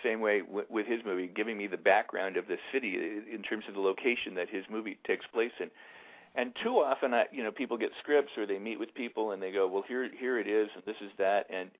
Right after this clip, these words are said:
and it's like that the writer doesn't have a real good conception of who hi-, who his or her characters are, or who, or, or what, or where the location or the history of the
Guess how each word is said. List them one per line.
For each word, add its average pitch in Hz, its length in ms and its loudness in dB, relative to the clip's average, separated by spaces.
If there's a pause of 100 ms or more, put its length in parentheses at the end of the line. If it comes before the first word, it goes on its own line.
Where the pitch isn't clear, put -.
and 95 300 -6 (480)
it's 123 220 -6
like 127 160 2
that 127 160 -4
the 135 80 4
writer 135 420 6
doesn't 104 320 2
have 98 220 0
a 95 40 2
real 98 240 2
good 95 220 -4
conception 98 480 -4
of 92 80 -8
who 110 220 -6
hi-, 107 120 -2 (160)
who 113 380 -2 (580)
his 139 280 4
or 104 120 6
her 107 180 2
characters 98 600 0
are, 87 220 4
or 117 240 4 (240)
who, 127 320 2 (720)
or, 101 280 6
or 104 220 6
what, 117 320 6
or 101 180 2
where 107 300 4
the 98 120 -2
location 95 580 -2
or 92 100 -2
the 87 80 -4
history 117 400 -2
of 90 100 -4
the 90 120 -4